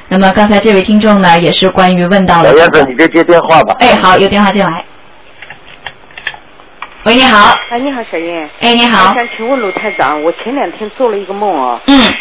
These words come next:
Speaker 3: 好像就像那种画面，像电影里面那种，好像文革时候就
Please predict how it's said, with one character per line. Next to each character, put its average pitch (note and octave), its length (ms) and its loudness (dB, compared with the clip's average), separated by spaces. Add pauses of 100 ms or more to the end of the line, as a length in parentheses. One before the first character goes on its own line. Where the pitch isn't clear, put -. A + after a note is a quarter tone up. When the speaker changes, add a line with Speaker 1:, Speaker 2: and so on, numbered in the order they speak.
Speaker 3:
好 A3 80 -2
像 D4 160 -4
就 D4+ 140 -2
像 B3 260 -2
那 B3 120 -4
种 B3 100 -6
画 C#4+ 240 -4
面， A#3 240 -6
像 A#3 80 -10 (100)
电 C#4 80 -8
影 A#3 200 -8
里 D#3+ 80 -10
面 E3+ 200 -12
那 F#3+ 120 -10
种， F#3+ 360 -4 (220)
好 - 160 -18
像 F#3 160 -10
文 A#3 160 -10
革 G3 140 -8
时 F#3+ 280 -12
候 F#3 120 -10
就 - 80 -18